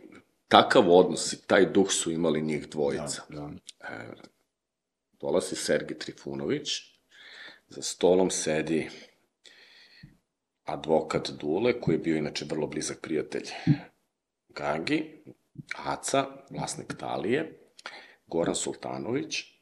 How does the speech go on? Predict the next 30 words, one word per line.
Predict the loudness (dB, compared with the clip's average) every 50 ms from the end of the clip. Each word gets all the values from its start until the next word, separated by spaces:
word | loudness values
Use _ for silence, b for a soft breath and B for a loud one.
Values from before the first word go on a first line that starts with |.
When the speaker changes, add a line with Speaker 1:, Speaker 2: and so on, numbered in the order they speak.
| _ _ _ _ _ _ _ _ _ _ _ _ _ _ _ _ -8 -8 -8 _ _ _ _ _
Speaker 1:
Bora | 0 4 4 4 4
Todorović | 2 0 -4 -4 -2 -2 -2 -2 -2 -4 -6 -6 -4 -4
i | -4 -2
dolazi | 0 2 2 4 2 2 2 0 -2 -4 -4 -6 -8 -8
Sergej. | -8 -4 -2 0 -2 -2 -2 -6 -12 -14 -16 _ _ _ _ _ _ _ _
I | -4 0 2
ja. | 2 2 0 -4 -12 _ _ _ _ _ _ _ _ _ _ _ _ -20 -20 _
Sad, | -10 -10 -4 -2
kad | -2 -2
si | -2 -2 0
ti | 2 2
u | 2
tom | 2 0 -4 -2 0 2 2 2
društvu, | 2 4 4 4 4 2 0 -2 -2
ti | 0 0 0
si | -2 -2 -4
tu | -2 0
da | 4 6 6 6 6 4 -2 -12 -16 -10
ćutiš | -2 -2 0 0 0 0 2 2
i | 2
slušaš. | 4 4 4 4 4 2 0 0 0 2
Speaker 2:
Mhm, | 2 2
mhm. | 2 2 0 -2 -2 -4 -4 _ -12
Speaker 1:
Nemaš | -12 -8 -6 -4 -4
ti | -2 -2 -4
tu | -4 -4
šta | 2 4 4 4
mnogo | 4 0 -6 -8 -10
da | -10
pričaš. | -12 -12 -14 -10 -8 -8 -6 -6 -6 -8